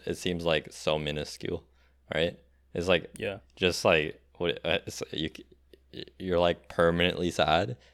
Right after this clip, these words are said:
Speaker 1: Like, it just, uh, like, it might not make sense to them, right? And, yeah, I think it's just because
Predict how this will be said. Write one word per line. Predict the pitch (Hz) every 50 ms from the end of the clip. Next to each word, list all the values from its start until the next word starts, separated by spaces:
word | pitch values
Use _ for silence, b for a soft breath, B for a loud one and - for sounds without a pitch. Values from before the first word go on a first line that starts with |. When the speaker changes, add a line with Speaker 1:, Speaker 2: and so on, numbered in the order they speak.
| b b b b - -
Speaker 1:
Like, | 78 76 76 -
it | 80 80
just, | 80 82 82 - 92
uh, | - - -
like, | - 90 82 78
it | 82 80
might | 80 80 82 82
not | 78 76 78
make | 78 78 76 76
sense | - - 76 76 76 76 -
to | -
them, | - 50 50 50 50
right? | - 78 80 - - _ _ b b b b b b b b b b _ _ _ _ _ _ _ _ _ _ _ _ _ _ _ _ _ _ _ _ _ _ _ _ -
And, | - 95 85 80 80 80 78 78 73 73 - - _ _ _
yeah, | _ - 98 87 80 73
I | 73
think | - - 101 92
it's | 87 -
just | - 98 87 -
because | - 92 - 101 87 78 -